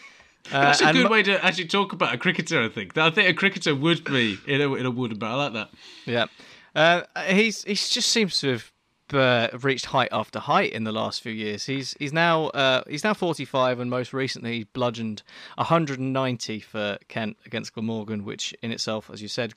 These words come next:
Speaker 1: included fifteen sixes. Um, that was an impressive feat. It was more, made more so by the fact that it dragged Kent from a hundred and twenty-eight to, for eight to three hundred and seven all out, and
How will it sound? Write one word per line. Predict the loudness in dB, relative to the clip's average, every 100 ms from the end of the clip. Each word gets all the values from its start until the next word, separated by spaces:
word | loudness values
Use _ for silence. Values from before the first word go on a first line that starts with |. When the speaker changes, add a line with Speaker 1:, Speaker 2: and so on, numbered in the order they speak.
| _
Speaker 1:
included | -12 -6 -2 -2 -4 -8 -18 -20 -20
fifteen | -4 -2 2 2 2
sixes. | 2 0 0 -2 -6 -4 -6 0
Um, | 2 2 0 0
that | 0 0
was | -2
an | -4
impressive | -4 -2 -4 -6
feat. | -4 -4 -4 -4
It | -4
was | -2
more, | -2 -2 0
made | 0 0
more | 0 -2
so | 0 -2
by | 0
the | -2
fact | -2 -2
that | -4
it | -8
dragged | -4 -2 -2 -6
Kent | -6 -6 -6
from | -10 -8
a |
hundred | -6 -8 -10
and | -10
twenty-eight | -8 -6 -4 -6
to, | -8 -12 _ _
for | -8 -2
eight | -2 -2 -10 -12 -16 -20 -20
to | -18
three | -8 -4
hundred | -2 -4 -6 -10
and | -8
seven | -6 -6 -6
all | -4
out, | -2 -2 -4 _
and | -8 -8 -10